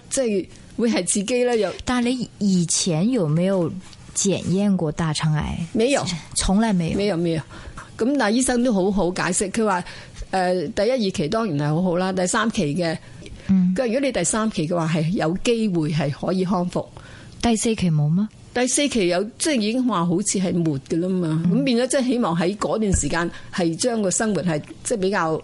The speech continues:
Speaker 1: 呃，提升返去，呃，放鬆啊，或者係開心過埋個下半段噉樣啦。噉佢話第三期嘅就可以有手術根治啊，或者係有電療啊、化療噉樣。噉當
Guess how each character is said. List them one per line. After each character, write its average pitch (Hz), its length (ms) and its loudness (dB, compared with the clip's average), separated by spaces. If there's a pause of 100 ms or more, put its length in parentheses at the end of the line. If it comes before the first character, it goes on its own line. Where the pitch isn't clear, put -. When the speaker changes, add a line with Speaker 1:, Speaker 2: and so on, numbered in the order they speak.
Speaker 1:
呃， 151 220 -2 (140)
提 143 160 2
升 220 300 0
返 202 240 2
去， 160 280 2 (200)
呃， 139 280 -2 (100)
放 175 200 0
鬆 202 220 0
啊， 170 80 0
或 156 80 0
者 165 80 0
係 175 120 2
開 185 200 0
心 190 280 0
過 156 200 0
埋 151 240 0
個 156 180 0
下 160 200 2
半 160 240 0
段 151 160 2 (100)
噉 156 180 2
樣 156 120 0
啦。 165 100 0 (280)
噉 254 180 4
佢 277 140 2
話 180 200 0
第 170 120 0
三 226 240 0
期 165 160 0
嘅 160 140 0
就 147 140 -2
可 156 180 0
以 208 80 0
有 160 140 2
手 160 160 0
術 180 240 0
根 202 260 2
治 156 240 0
啊， 156 60 0
或 147 120 0
者 180 140 -2
係 202 140 2
有 147 80 2
電 156 240 0
療 139 240 0
啊、 151 260 0
化 151 180 0
療 131 200 -2
噉 160 120 -4
樣。 160 160 0 (480)
噉 254 300 2 (460)
當 254 400 0